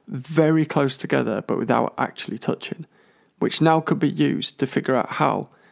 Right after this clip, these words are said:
we then allow interstellar space exploration. Again, it's a real deep, kind of complicated paper that I've,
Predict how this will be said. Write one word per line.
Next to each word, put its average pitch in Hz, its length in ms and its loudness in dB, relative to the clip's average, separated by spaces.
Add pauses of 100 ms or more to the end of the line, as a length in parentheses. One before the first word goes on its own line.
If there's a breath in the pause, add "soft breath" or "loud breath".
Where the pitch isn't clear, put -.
(140 soft breath)
we 139 120 2
then 143 200 4
allow 135 280 4
interstellar 127 680 -2
space - 540 -4
exploration. - 840 -6 (880 soft breath)
Again, 135 300 4
it's - 160 -2
a 127 60 4
real 127 360 4 (220)
deep, 135 340 2 (200)
kind 127 180 2
of 123 60 0
complicated 123 640 0
paper 123 440 -2 (100)
that - 120 -2
I've, - 160 -8